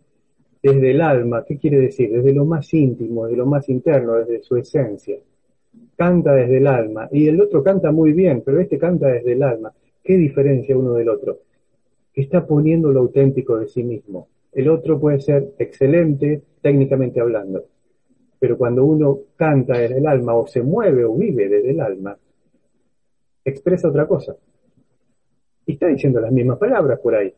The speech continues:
pero expresa otra cosa, porque expresa su autenticidad. No quiere decir de que sea perfecto, significa que sea auténtico nada más. Y como esos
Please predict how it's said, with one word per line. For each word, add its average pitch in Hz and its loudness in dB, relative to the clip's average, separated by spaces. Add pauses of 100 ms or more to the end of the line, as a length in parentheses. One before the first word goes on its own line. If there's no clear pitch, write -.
(380)
pero 120 -2
expresa - -2
otra 143 0
cosa, - -4 (160)
porque - -4
expresa 143 -2
su 143 -2
autenticidad. 135 0 (300)
No 139 -2
quiere 156 0
decir 143 0
de 139 2
que 127 0
sea 139 -2
perfecto, - -4 (400)
significa 120 -4
que - -4
sea 135 0
auténtico 113 -4
nada 98 -10
más. - -18 (2500)
Y 139 2 (880)
como 165 0
esos - 0